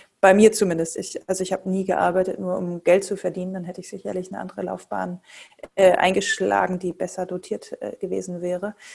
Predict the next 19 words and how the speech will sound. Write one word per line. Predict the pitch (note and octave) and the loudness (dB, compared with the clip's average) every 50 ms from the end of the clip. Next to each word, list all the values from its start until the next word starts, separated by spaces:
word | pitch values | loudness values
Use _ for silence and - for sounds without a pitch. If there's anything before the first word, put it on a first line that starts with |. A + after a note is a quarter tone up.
| - _ | -20 _
Sondern | - - F#3+ F#3 F3+ F3 F3 E3+ F3 | -4 0 0 0 0 -2 -4 -4 -4
ja, | F3+ F3+ E3+ | -6 -6 -6
mir | E3 F3 F3+ F3+ | -2 -2 -2 0
waren | F3+ F#3 F3+ | 0 0 -2
immer | F#3 F#3 F#3 F3+ F3+ F3 F3 - | -2 -4 -4 -4 -6 -6 -8 -4
Themen, | - - G3+ G3+ F#3+ F3 E3+ E3+ E3+ E3 - _ _ _ _ | 0 0 0 0 0 -4 -4 -6 -8 -10 -14 _ _ _ _
Themen | - - A3+ G3+ F#3+ E3+ E3+ E3 | 2 2 2 4 2 0 -4 -4
wichtiger. | - F3 F3 - - F3+ - - - E3+ F3 | -6 -8 -8 -8 -12 -10 -8 -6 -6 -4 -6
Aber | - - F3 F3 | -4 -2 -2 -4
ich, | F3+ - - - G#4+ - | -4 -4 -10 -10 -8 -6
äh, | - G3+ - - | -6 -6 4 4
denke | F#3+ G#3+ C4+ - B3+ - | 6 6 6 4 4 2
auch, | G#3 G3+ | 2 2
dass | - G3+ | -2 -8
sich | - F#3 - | -10 -12 -12
trotzdem | - - G3+ - - - - G3 F#3+ F#3 | -6 -6 -6 -6 -4 -6 -4 -4 -4 -2
beides | - - E3+ F#3 F3+ F#3+ F#3 - - - - - - - - - - - _ _ _ _ | -2 0 2 2 0 0 -4 -6 -10 -14 -18 -20 -18 -18 -20 -20 -20 -20 _ _ _ _
kombinieren | - G#3+ G#3+ G3+ G3+ G#3+ G3+ G#3+ A#3 C#4+ D#4 D#4 D#4 | 2 4 6 6 6 6 8 10 10 10 10 10 10
lässt | D4 D4 D4+ D#4+ D4+ - - - | 10 10 8 8 6 2 -6 -12